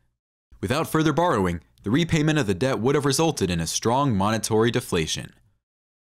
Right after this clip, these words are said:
Economics professor Robert Murphy once said, "If people in the private sector ever paid off all of their debts, and the federal government paid off all of its bondholders, then the supply of U S dollars would be virtually extinguished."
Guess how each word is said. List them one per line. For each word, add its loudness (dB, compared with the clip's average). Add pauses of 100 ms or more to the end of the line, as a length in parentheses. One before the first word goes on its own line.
(320)
Economics 0
professor -2
Robert 0
Murphy 0
once -2
said, -2 (480)
"If -4
people 0
in 2
the 0
private -2
sector 0
ever 2
paid 0
off -2
all 0
of 0
their -4
debts, -4 (320)
and -2
the -4
federal 2
government 0
paid 0
off -2
all 2
of 0
its -4
bondholders, -2 (500)
then 0
the 2
supply 0
of 0
U 2
S -2
dollars 0
would -2
be -4
virtually 0
extinguished." -2